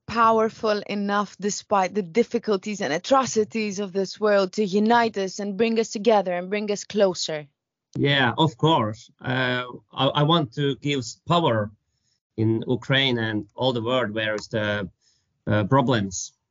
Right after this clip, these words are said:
Speaker 1: What is music to you, really?
Speaker 2: <sighs> It's the everything.
Speaker 1: Hmm.
Speaker 2: It's the,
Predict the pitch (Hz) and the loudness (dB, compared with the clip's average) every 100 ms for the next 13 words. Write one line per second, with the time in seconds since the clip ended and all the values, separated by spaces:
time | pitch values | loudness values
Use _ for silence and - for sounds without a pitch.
0 | _ _ _ - - - 453 440 359 311 | _ _ _ -20 -12 -2 0 0 -2 0
1 | 277 190 185 - 190 180 170 165 165 160 | 2 0 -4 -4 -2 -2 -2 -6 -8 -12
2 | _ _ _ _ - - 151 139 - - | _ _ _ _ -16 -10 -8 -8 -6 -6
3 | - 147 170 226 220 143 101 98 _ _ | -2 2 4 4 0 -4 -6 -12 _ _
4 | - 240 269 226 214 208 - - 147 131 | -10 -2 0 0 -4 -10 -16 -6 -4 -2
5 | 123 120 | -2 -4